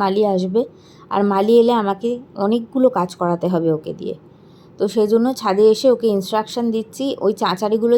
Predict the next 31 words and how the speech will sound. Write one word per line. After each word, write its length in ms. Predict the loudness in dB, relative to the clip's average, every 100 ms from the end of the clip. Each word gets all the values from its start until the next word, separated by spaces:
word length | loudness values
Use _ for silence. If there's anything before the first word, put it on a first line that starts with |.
| 2
যেগুলো 240 | 2 0 0
নিয়ে 140 | -2 -2
এসেছিলাম 440 | -2 -2 0 0 0
এর 80 | 0 0
আগের 180 | -2 -2
ব্লগে 260 | -2 0 0 0
দেখেছো 280 | 2 0 0 -2
তোমরা, 220 | -2 -2 -6 -12 -20 -20 -20 2 4
ওই 80 | 4 2
চাঁচারি 380 | 0 0 -2 -2 2
দিয়ে 180 | 4 4 2
এখন 180 | -4 -6 -6 -2
ভালো 220 | 0 0 2
করে 180 | 2 2 0 -8 -20 -20 -20 -20 -16 -4
মালিকে 400 | 0 0 2 2
দিয়ে 240 | 2 2 2
একটা 200 | 2 -4 -4 -2
আর্চ 140 | -2 -2 2
তৈরি 240 | 4 4
করার 300 | 2 2 0
কথা 280 | -2 -2 -2 0
হচ্ছে। 360 | -2 -2 -4 -6 -6 -6
তবে 200 | -4 -2
মালি 280 | 0 0 0
বলছে 320 | 2 2 2 0
ওটা 180 | 2 0
দিয়ে 160 | 0 0 0
আর্চ 140 | -2 -2
করা 240 | 0 2
যাবে 260 | 2 0 0
না, 120 | 0